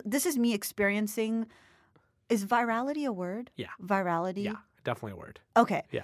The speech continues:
Speaker 1: So, um, this is me experiencing, you know,
Speaker 2: Your,
Speaker 1: just
Speaker 2: your
Speaker 1: my,
Speaker 2: first
Speaker 1: my
Speaker 2: touch?
Speaker 1: celebrity moment. Yeah.
Speaker 2: Oh.
Speaker 1: And I'm over here, like, in my bed, like, "Whoa,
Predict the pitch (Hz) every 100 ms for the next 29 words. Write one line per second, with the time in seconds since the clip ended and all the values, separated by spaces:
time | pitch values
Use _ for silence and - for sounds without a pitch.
0 | - - 262 226 214 214 208 208 196 254
1 | 269 240 220 208 214 226 - 202 - 196
2 | 185 185 202 185 180 160 - 180 151 127
3 | 107 175 - - - 190 190 - - 202
4 | 190 - 208 185 185 180 175 160 156 175
5 | - 175 156 151 131 - 160 139 131 -
6 | 147 226 113 101 175 170 165 170 - 175
7 | 180 190 196 180 180 170 180 170 151 147
8 | - 175 180 160 160 151 147 143 - -
9 | 165 160 175 147 135 160